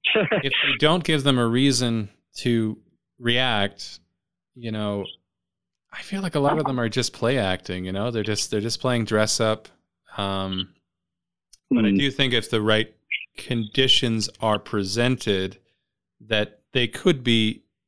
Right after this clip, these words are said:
Speaker 2: they, they, they could re-, react in an unsavory way. So I guess there's probably a
Speaker 1: Mm-hmm.
Speaker 2: variety of situations. I guess if it's really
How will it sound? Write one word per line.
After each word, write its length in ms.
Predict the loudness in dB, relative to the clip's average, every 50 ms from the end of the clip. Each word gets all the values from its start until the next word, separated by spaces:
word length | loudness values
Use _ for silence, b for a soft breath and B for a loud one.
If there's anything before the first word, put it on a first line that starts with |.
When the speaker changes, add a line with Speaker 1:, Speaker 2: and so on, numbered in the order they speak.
| _ _ _ -10
Speaker 2:
they, 160 | -10 -10 -10 _ _ _ _ -6
they, 120 | -6 -6 -2
they 160 | 0 -2 -2
could 420 | 0 2 2 2 2 2 -2 -12 -14
re-, 140 | -14 -14 -14 -12
react 440 | -4 0 0 2 2 0 -2 -2 -4
in 120 | -4 -4
an 200 | -4 -4 -6 -10 -10
unsavory 540 | -8 -6 -4 -2 0 2 2 2 2 0 -2
way. 400 | 0 0 2 2 2 0 -2 -6 -10 _ _ _ _ _ _ _ _ _ _ _
So 520 | _ -4 0 2 4 4 4 4 2 0 -4 _ _ _ _ _ _ -6
I 60 | -4
guess 220 | 0 2 2 2 2
there's 180 | 2 0 2
probably 300 | 2 2 2 4 4 4
a 40 | 4
Speaker 1:
Mm-hmm. 240 | 4 4 4 4 4
Speaker 2:
variety 340 | 2 2 0 0 0 0 0
of 120 | -2 -2
situations. 840 | -6 -6 -6 -6 -6 -4 -2 0 2 0 0 0 -2 -6 -6 -6 -4
I 80 | -2 -2
guess 200 | 0 0 0 -2
if 80 | -2
it's 180 | -6 -6 -6 -6
really 260 | -2 -2 0 0 0